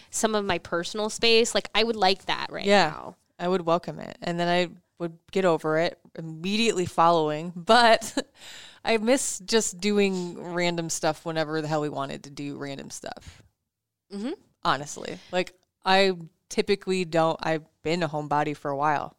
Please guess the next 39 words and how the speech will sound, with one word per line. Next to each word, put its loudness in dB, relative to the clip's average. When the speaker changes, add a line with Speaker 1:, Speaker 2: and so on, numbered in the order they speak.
Speaker 2:
Prob-, 0
I, -2
probably -4
for -6
a -4
couple -8
years -6
<laughs> -8
now, 4
strictly -2
homebody. 2
But 6
not 4
having 6
the 2
option 4
to 0
leave 0
my 4
house 2
when 2
I 4
want 2
to -2
and -4
go 8
and 2
do 4
whatever 2
I 8
want 2
to -2
has -4
really 4
started -4
to -20
get -12
to -16
me. -12